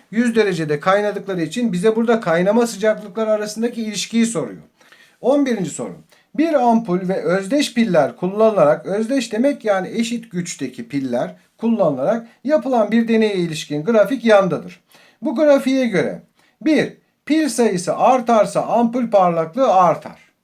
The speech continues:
Bakalım, pil sayısı evet bir tane, sonra iki tane olmuş, sonra üç tane. Ve piller arttıkça bakın parlaklık da artmaya başlamış, değil mi? Burası da parlaklık yani.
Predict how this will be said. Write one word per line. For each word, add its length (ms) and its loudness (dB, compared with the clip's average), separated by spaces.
Bakalım, 480 -2
pil 220 0
sayısı 400 -2
evet 420 -4
bir 260 -2
tane, 360 0
sonra 300 -2
iki 200 -8
tane 260 2
olmuş, 240 -8
sonra 320 -2
üç 180 -8
tane. 340 -8
Ve 160 -2
piller 360 2
arttıkça 640 -2
bakın 300 -2
parlaklık 680 0
da 100 4
artmaya 460 4
başlamış, 480 -6
değil 120 0
mi? 160 -4
Burası 260 -6
da 120 -6
parlaklık 600 0
yani. 240 -8